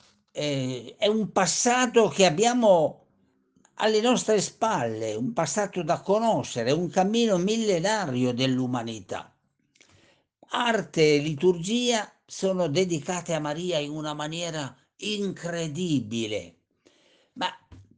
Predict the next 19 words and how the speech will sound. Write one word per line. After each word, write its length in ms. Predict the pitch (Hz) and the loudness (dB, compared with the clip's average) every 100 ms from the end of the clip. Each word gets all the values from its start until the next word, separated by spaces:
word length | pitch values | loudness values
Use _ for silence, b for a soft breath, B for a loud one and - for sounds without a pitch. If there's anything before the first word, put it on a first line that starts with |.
| _ | _
sono 500 | - - 190 151 110 | -10 0 2 2 -2
diventate 1300 | 107 127 165 165 143 - 202 208 - 208 208 - _ _ _ | -2 -2 -2 -4 -6 -6 -6 -6 -6 -2 -2 -4 _ _ _
il 280 | - 123 117 | -4 -4 -4
centro 760 | - - 214 208 196 190 185 113 | -4 -2 -2 -2 -4 -4 -6 -8
del 360 | 104 147 143 | -6 -4 -6
cattolicesimo, 1400 | - 147 - - 160 139 135 170 143 98 104 92 92 - _ _ _ _ | -8 -8 -8 -10 -6 -6 -6 -6 -8 -8 -10 -10 -12 -14 _ _ _ _
come 480 | 147 131 120 123 - - | 0 2 2 -2 -10 -14
esprimevo 1000 | - 139 - 123 131 120 127 135 135 120 B B B B | -6 -4 -4 -2 0 0 -2 -4 -6 -8 B B B B
nel 440 | 117 123 117 110 101 | -6 -4 -4 -4 -2
vocale 540 | 135 135 127 123 123 | -2 0 -2 0 -2
di 240 | 104 117 113 | -2 -2 -2
ieri, 420 | 110 101 104 117 | -2 -4 -8 -10
che 140 | 127 | -6
non 200 | 113 113 | -6 -6
riprendo. 720 | 110 104 127 107 90 95 98 - B B B B | -6 -6 -4 -4 -6 -12 -14 -20 B B B B
Ma 200 | 220 226 587 | -4 -2 4
oggi 340 | 254 185 196 | 4 6 2
ci 180 | - 180 | 4 4
domandiamo, 920 | 165 156 147 139 127 107 95 92 - | 4 4 4 4 2 0 -6 -12 -18